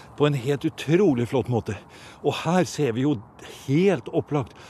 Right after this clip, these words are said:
hvorfor festningen ligger der den ligger. Her står vi nå og ser utover hele Götaelvbassenget. Vi ser langt nedover mot, eh, eh, broene nede i Göteborg. Og her tar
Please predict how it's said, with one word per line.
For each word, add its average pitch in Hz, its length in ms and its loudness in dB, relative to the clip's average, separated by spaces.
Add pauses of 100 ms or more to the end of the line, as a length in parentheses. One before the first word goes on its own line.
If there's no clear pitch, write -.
(160)
hvorfor 120 600 -2
festningen 120 520 -2
ligger 107 280 -2
der 107 160 0
den 147 100 -2
ligger. 165 240 2 (800)
Her 139 180 2
står 139 380 2
vi 180 100 2
nå 147 160 0
og 160 160 -2
ser 147 320 -2
utover 147 400 -2
hele 147 840 -2 (680)
Götaelvbassenget. 127 1080 -2 (380)
Vi - 80 -2
ser 151 280 -2
langt 143 480 -2
nedover 135 440 -2
mot, 139 360 -4
eh, 127 220 0 (400)
eh, 139 180 -4
broene 127 540 0
nede 127 240 -2
i 143 40 0
Göteborg. 139 520 -2 (880)
Og 135 400 0
her 139 260 -6 (200)
tar 123 360 -6